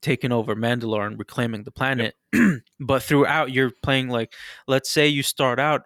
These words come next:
Speaker 1: as Jango.
Speaker 2: Yeah.
Speaker 1: And a-, as part of the Clone Wars,
Speaker 2: Yep.
Speaker 1: you're going to the clone sites, you're training the clones and whatever. And then events happen, and then you get killed, and maybe you're, um,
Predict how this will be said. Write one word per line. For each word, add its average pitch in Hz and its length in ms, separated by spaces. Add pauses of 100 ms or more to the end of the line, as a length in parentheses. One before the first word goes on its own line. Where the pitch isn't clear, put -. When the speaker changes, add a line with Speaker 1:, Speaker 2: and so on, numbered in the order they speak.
(160)
Speaker 1:
as 113 720 (640)
Jango. 113 600
Speaker 2:
Yeah. 120 120 (460)
Speaker 1:
And 120 360
a-, 123 300
as 127 100
part 127 200
of 117 60
the 110 60
Clone 120 300
Wars, 110 260
Speaker 2:
Yep. 113 80
Speaker 1:
you're 107 120
going 113 300
to - 140
the 110 80
clone 117 320
sites, - 380
you're 113 100
training 113 360
the 104 100
clones 110 400
and 151 120
whatever. 107 500 (760)
And 123 160
then 123 440
events 127 380
happen, 127 380
and 113 160
then 113 200
you 113 120
get 110 240
killed, 117 360
and 110 180 (500)
maybe 120 320
you're, 117 560
um, 110 480